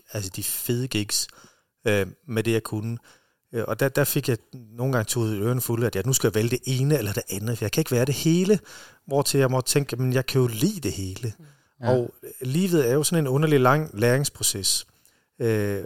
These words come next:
Speaker 1: så når man så har, øh, lavet flere ting, når man bliver ældre, synes jeg, man finder ud af, "Jamen prøv lige at høre, der er jo, der er jo tråde, når du så har stået på scenen, jamen det er aktiv kommunikation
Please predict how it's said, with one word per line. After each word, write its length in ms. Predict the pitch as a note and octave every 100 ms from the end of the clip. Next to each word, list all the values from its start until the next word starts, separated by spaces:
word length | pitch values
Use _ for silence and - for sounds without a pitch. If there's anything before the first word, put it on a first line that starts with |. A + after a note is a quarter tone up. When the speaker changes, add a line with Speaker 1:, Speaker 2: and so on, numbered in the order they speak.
| - -
Speaker 1:
så 160 | - C#3
når 80 | C3
man 100 | B2+
så 140 | F3
har, 400 | D3+ E3 C3 G#2
øh, 920 | - - - - B2 D3 - - D3 C#3
lavet 260 | B2 D3
flere 220 | - F3 E3
ting, 180 | E3+
når 60 | D#3
man 100 | C3
bliver 160 | C3 A2+
ældre, 200 | D3 C#3+
synes 180 | D#3+
jeg, 80 | D3+
man 120 | C#3
finder 220 | - C#3 D3
ud 100 | D3+
af, 60 |
"Jamen 140 | B2 B2
prøv 120 | D#3
lige 80 | C#3+
at 40 |
høre, 80 | D3+
der 60 | C3
er 40 |
jo, 200 | A#2+ A#2+ - - - -
der 60 | B2
er 20 |
jo 40 |
tråde, 440 | A#2 C3 C3 E3 E3+ - B2+
når 100 | C3
du 120 | A#2+
så 240 | A2 D3+ B2+
har 160 | A2+
stået 240 | - D3+ D3+
på 60 |
scenen, 380 | C3+ C3+ D3+ D#3+
jamen 140 | B2
det 60 | D#3
er 140 | -
aktiv 340 | G#2+ C3 - G#2+
kommunikation 760 | A2 G2+ G2 - D#3+ E3 B2+